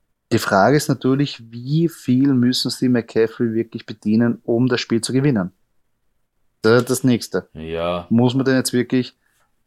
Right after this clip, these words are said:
Speaker 1: ähm, so die Mörder-Workload rübergeben oder reicht das, wenn man halt, weiß nicht, einundzwanzig Punkte hat, die sie irgendwie verwalten kann und ihn dann nachher ein bisschen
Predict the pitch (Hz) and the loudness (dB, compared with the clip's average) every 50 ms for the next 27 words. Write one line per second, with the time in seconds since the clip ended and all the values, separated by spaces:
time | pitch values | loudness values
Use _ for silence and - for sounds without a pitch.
0 | _ _ _ _ _ _ _ 117 117 117 117 113 117 113 - - 117 113 117 123 | _ _ _ _ _ _ _ 2 2 4 4 2 0 -2 -2 -2 -2 -2 0 0
1 | 120 117 117 110 110 113 120 110 104 104 110 113 - - 120 117 117 - - 117 | 0 2 2 2 2 2 2 2 2 0 0 -2 -2 -2 -4 -4 -4 -4 -4 -4
2 | 113 131 127 - 127 123 123 117 117 120 113 101 101 107 131 143 - - 110 107 | -2 -2 -2 -2 -2 0 0 0 0 0 0 2 2 2 0 0 -2 -4 -4 -4
3 | 98 - - 104 104 107 107 107 107 107 104 104 - - _ _ - 113 113 120 | -4 -4 -4 -2 -2 0 0 0 -2 -2 -4 -6 -10 -20 _ _ -6 -2 -2 0
4 | 107 95 - - 85 95 101 107 - - 110 98 - 104 - 101 101 - - - | -2 -2 -6 -6 -4 -4 -4 -4 -2 -4 -6 -6 -6 -10 -10 -10 -10 -8 -6 -6
5 | 104 98 95 104 113 - _ 107 107 107 107 - - 110 110 107 104 104 - _ | -2 0 0 -2 -2 -2 _ -2 -2 0 -2 -2 -2 -2 -2 -2 -4 -8 -8 _
6 | 110 104 - 104 101 95 95 - _ _ _ - - 90 110 120 - _ _ _ | -8 -6 -2 -2 -2 -2 -2 -4 _ _ _ -6 -4 -2 -2 -4 -6 _ _ _
7 | _ _ _ _ _ _ - 101 104 104 - - - 107 104 107 110 104 104 95 | _ _ _ _ _ _ -4 -4 -4 -4 -6 -6 -4 -4 -2 -2 -2 -2 -2 -4
8 | 95 - - 104 101 98 - 104 98 107 104 104 101 101 101 | -4 -4 -4 -6 -6 -4 -6 -6 -4 -2 -2 -2 -2 -2 -4